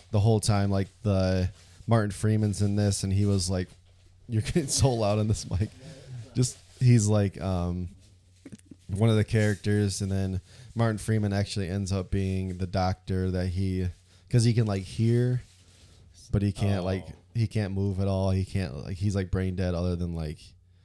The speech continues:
Speaker 1: he can hear a certain, did you just eat my, another?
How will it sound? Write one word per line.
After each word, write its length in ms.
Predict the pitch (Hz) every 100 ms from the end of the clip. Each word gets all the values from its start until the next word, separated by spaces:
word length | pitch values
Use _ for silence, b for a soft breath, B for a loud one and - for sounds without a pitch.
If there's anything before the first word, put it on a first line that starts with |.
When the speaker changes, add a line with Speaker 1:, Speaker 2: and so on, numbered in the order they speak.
| b _
Speaker 1:
he 140 | 98
can 120 | 92 90
hear 480 | 90 92 90 90 -
a 80 | -
certain, 380 | 98 85 90 - _ 98
did 120 | 95
you 60 | 98
just 100 | 95
eat 140 | 92
my, 120 | 92 95 - _ -
another? 340 | 92 92 92